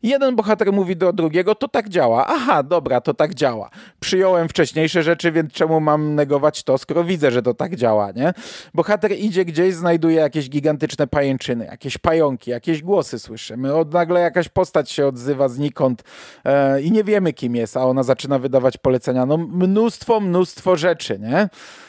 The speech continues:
E, także mnie to kupiło. Ale mam tę świadomość, że to będzie trudno wymyślić, chyba że,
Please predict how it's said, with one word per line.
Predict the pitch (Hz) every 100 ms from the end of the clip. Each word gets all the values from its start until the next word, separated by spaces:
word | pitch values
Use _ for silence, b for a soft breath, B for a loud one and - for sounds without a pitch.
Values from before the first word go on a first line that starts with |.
| B
E, | 127 131 131 131 131 127 127 127 127 127 127 110
także | 156 139 143 160 156 156 151 139 -
mnie | 156 160 190
to | 220
kupiło. | - - 147 117 - b b b
Ale | - 147 160 170 170
mam | 160 156 147 156 170 185
tę | 180
świadomość, | - 175 147 151 156 160 160
że | 139 123 135 143 147
to | 147
będzie | 135 147 202
trudno | 175 196 175 123 117
wymyślić, | 117 123 - 175 -
chyba | 175 180 180
że, | 165 165